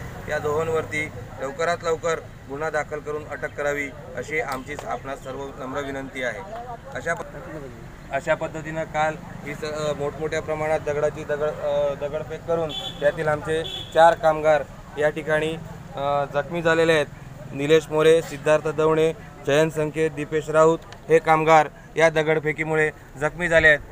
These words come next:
आणि जखमी अवस्थेत अजूनही लीला हॉस्पिटलमध्ये ते ॲडमिट आहेत, उपचार घेत आहेत आणि या प्रकारावरती आपण प्रखरपणे प्रकाश टाकून आम्हा कामगारांना न्याय मिळवून द्यावा,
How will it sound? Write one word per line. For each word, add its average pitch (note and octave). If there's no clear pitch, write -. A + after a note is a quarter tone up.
आणि D#3
जखमी D3+
अवस्थेत D#3+
अजूनही D#3+
लीला D#3+
हॉस्पिटलमध्ये D3+
ते D3+
ॲडमिट D3+
आहेत, D#3
उपचार E3
घेत D#3+
आहेत D#3
आणि D3+
या D#3+
प्रकारावरती D#3
आपण D#3
प्रखरपणे D#3
प्रकाश D3+
टाकून D#3
आम्हा D3
कामगारांना D3
न्याय D3
मिळवून D3
द्यावा, D3